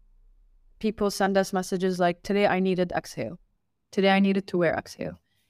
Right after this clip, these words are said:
And the true purpose is to understand that we're not alone. We are not alone. You're never really alone, no matter what you're going through.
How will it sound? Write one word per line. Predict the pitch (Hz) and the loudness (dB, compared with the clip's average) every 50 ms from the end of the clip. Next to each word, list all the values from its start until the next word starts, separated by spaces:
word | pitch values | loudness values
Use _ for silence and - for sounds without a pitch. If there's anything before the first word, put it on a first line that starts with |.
| _ _ - | _ _ -2
And | 214 190 185 190 185 180 - | 0 0 2 2 0 -2 -2
the | - 196 208 | -2 -4 -4
true | 202 - - 262 | -2 -2 -4 -2
purpose | 254 - 269 240 254 - 226 - - | 0 2 0 2 2 2 -2 0 0
is | 208 - - | -4 -4 -2
to | - 147 | -2 0
understand | 180 208 214 208 196 - - - 202 202 202 190 | 0 2 2 0 -2 -4 -2 0 0 0 2 4
that | 190 180 - - | 2 2 2 0
we're | 185 190 214 226 | -4 0 0 2
not | 233 233 233 233 233 | 4 4 4 4 4
alone. | 220 208 208 196 180 156 165 175 _ _ _ _ _ _ _ _ _ _ _ _ _ _ _ _ _ - | 4 2 2 2 2 0 -4 -8 _ _ _ _ _ _ _ _ _ _ _ _ _ _ _ _ _ -4
We | 196 220 233 | 0 4 6
are | 233 233 | 6 6
not | 226 220 214 208 | 6 6 6 6
alone. | 208 196 190 190 190 196 208 | 4 4 4 2 2 2 2
You're | 202 190 190 | 2 2 2
never | 196 202 202 220 214 202 | 2 2 2 2 0 2
really | 202 190 185 185 185 185 | 2 2 2 2 2 2
alone, | 180 175 175 170 165 170 180 196 196 _ _ _ _ - | 2 2 2 0 0 0 0 -2 -4 _ _ _ _ -2
no | 196 196 | 0 2
matter | 196 202 202 202 202 | 4 4 4 4 2
what | 196 185 202 226 - - | 0 2 0 0 2 2
you're | 240 214 | 0 0
going | 196 196 190 185 180 180 | 2 2 0 2 0 -2
through. | - - - 175 170 165 180 208 220 | -4 -6 -6 -4 -2 -2 -2 -4 -4